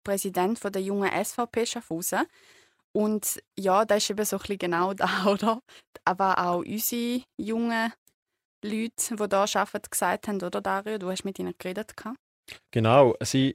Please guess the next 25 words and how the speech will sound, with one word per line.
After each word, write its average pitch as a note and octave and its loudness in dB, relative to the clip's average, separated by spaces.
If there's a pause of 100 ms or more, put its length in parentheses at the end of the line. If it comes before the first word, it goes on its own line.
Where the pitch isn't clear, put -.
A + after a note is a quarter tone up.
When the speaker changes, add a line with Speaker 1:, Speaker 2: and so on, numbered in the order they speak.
(100)
Speaker 2:
haben A#2+ 4
gesagt, G#2 4 (760)
wir C3 4
diskutieren A2 0 (320)
sehr F#3 2
viele F3 0
Themen, D#3+ 4
die B2+ 8 (600)
am, G2+ 2 (140)
am G#2+ 0
Schluss - -2
dann G#2 0
ja F#2 6
auch - 6
in G2 4
der - -4
Politik G2+ 0 (640)
thematisiert G#2+ 2
werden, G#2+ 6
wo F#2+ 2
dort F#2+ -4
am G2 -4
Schluss - -4
auch G2 2
Entscheid F#2+ -2